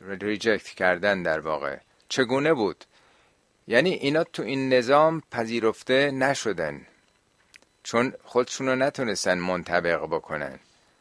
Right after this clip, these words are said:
من بارها مثال زدم از، اه، همین واژه یا مشابه اونو.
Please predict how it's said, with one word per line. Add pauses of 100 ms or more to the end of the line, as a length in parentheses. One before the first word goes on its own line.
(340)
من
بارها
مثال
زدم (540)
از،
اه،
همین
واژه
یا
مشابه
اونو.